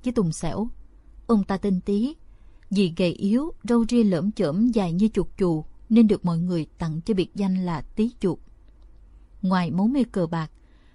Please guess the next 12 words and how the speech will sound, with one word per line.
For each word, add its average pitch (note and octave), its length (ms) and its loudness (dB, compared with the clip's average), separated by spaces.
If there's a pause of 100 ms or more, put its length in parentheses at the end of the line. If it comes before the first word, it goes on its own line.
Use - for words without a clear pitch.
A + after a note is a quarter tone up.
(120)
Tí D4+ 160 2
Chuột G3 220 2
còn F3 260 2
nghiện E3+ 220 0
rượu. E3+ 320 -4 (720)
Tí C#4 120 0
Chuột F#3+ 260 0
sống A#3+ 320 -2
một C4+ 220 -6
thân A3+ 280 2
một - 200 -2
mình, F3 220 0